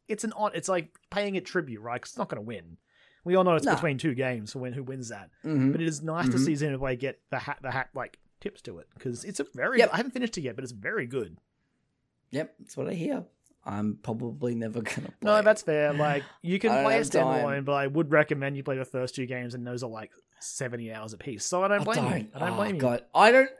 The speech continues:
Speaker 2: I haven't
Speaker 1: I
Speaker 2: gone
Speaker 1: know.
Speaker 2: back and played
Speaker 1: No.
Speaker 2: through Persona five Royal, a game that I genuinely do enjoy and love and adore.
Speaker 1: Yeah.
Speaker 2: A-, and, and that there's new content with that is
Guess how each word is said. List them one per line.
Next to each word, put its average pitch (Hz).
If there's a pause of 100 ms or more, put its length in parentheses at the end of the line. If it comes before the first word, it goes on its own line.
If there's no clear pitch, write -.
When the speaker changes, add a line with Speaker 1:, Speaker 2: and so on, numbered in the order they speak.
(240)
Speaker 2:
I 202
haven't 233
Speaker 1:
I 185
Speaker 2:
gone 190
Speaker 1:
know. 151
Speaker 2:
back -
and 143
played 135
Speaker 1:
No. -
Speaker 2:
through 143
Persona 143
five 135
Royal, 117
a 123
game 151
that 165
I 143
genuinely 139
do 127
enjoy 117
and 113
love 110
and 120
adore. 113
Speaker 1:
Yeah. 147 (600)
Speaker 2:
A-, - (180)
and, 135
and 131
that 131
there's 131
new 139
content 135
with 117
that 120
is 110